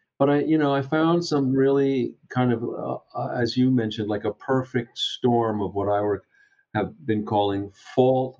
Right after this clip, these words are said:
lines in society, cultural, I mean, not just in America, all over the world, that have been kind of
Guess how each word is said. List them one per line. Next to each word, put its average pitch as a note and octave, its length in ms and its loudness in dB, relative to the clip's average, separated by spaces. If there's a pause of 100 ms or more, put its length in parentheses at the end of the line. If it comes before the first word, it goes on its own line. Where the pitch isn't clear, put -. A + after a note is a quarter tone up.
lines F2 760 -6
in G#2 220 -2
society, G2+ 1000 -2
cultural, F#2 760 0
I - 320 -20
mean, F#2+ 340 -2
not G#2+ 180 -2
just A#2 240 0
in A#2 80 2
America, A2 440 0
all G#2 280 2
over G#2 120 0
the G2 120 2
world, G#2 520 2 (560)
that B2+ 140 4
have C3 300 0
been B2 460 4 (300)
kind D#3 220 4
of C3+ 280 2